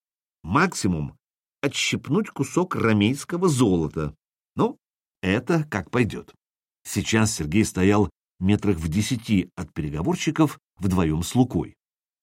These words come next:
Чуть подальше — Дерут с Грейпом. На них внимания не обращали. Взгляды ромеев и степняков сосредоточились на ханчике и евнухе,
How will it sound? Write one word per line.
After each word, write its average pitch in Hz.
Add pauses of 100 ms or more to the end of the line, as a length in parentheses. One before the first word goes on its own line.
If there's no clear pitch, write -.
(300)
Чуть 113
подальше — 151 (280)
Дерут 113
с 143
Грейпом. 76 (460)
На 120
них 202
внимания 95
не 101
обращали. 101 (640)
Взгляды 95
ромеев 95
и 95
степняков - (420)
сосредоточились 143
на 143
ханчике 175 (120)
и 170
евнухе, 87